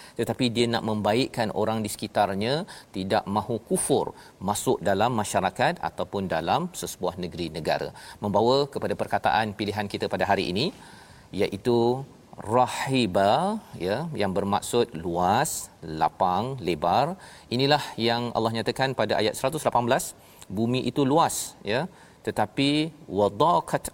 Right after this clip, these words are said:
alaihim anfusuhum, ya, tetapi hati mereka daripada sahabat-sahabat yang, uh, di pulau itu amat sempit, ya, amat sempit. Kerana apa? Kerana mereka dipulaukan oleh Nabi kerana tidak berjuang.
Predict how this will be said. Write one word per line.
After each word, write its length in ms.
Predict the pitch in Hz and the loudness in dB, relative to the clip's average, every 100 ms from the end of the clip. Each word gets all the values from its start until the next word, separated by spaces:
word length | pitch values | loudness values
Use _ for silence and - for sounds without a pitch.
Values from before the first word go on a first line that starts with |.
| 120 | 2
alaihim 380 | 127 131 120 120 143 | 2 2 0 -2 0
anfusuhum, 680 | 175 180 - 185 - 139 80 - - | 0 0 0 -2 0 -2 -2 -8 -12
ya, 320 | - 113 160 156 - | -6 -6 -6 -8 -6
tetapi 280 | 107 104 135 - | -2 0 -2 0
hati 320 | 139 - 170 117 | -2 0 0 2
mereka 360 | 113 107 123 131 170 208 - - - 104 | 2 2 2 4 2 -4 -16 -20 0 0
daripada 420 | 104 117 113 117 117 113 107 - | 2 0 4 4 4 2 0 2
sahabat-sahabat 640 | 120 123 107 113 113 110 90 | 2 2 0 0 2 2 2
yang, 140 | 101 104 98 - - | 0 0 -4 -8 -2
uh, 180 | 95 92 92 | 0 0 -2
di 80 | 98 - | -2 2
pulau 240 | 190 131 82 | 4 4 2
itu 160 | - 131 226 - - _ - - _ _ - - 143 | 0 0 -2 -12 -20 _ -20 -20 _ _ -10 2 4
amat 200 | 147 - | 2 0
sempit, 240 | 110 95 - - - - | 0 -2 -4 -18 -16 -4
ya, 80 | 104 123 - 117 | -4 -2 0 0
amat 220 | 139 139 - | 2 -2 -4
sempit. 440 | 110 117 139 - | -4 0 0 -2
Kerana 300 | 117 107 110 | -4 -2 -2
apa? 160 | 101 160 220 - - - | 0 -2 -2 -12 -20 -6
Kerana 240 | 98 98 98 95 | -4 -2 -4 -4
mereka 200 | 95 98 90 | -4 -4 -6
dipulaukan 680 | - 107 113 110 131 131 131 | -4 0 0 0 0 -2 -2
oleh 160 | 92 90 95 | -4 -2 -2
Nabi 280 | 110 113 156 175 - - - | -4 -2 -4 -4 -10 -20 -8
kerana 380 | 104 90 95 92 - 147 | -2 -2 -2 -6 -6 -4
tidak 320 | 143 117 - 90 | -2 -2 -4 -4
berjuang. 440 | 98 90 85 71 | -4 -2 -2 -2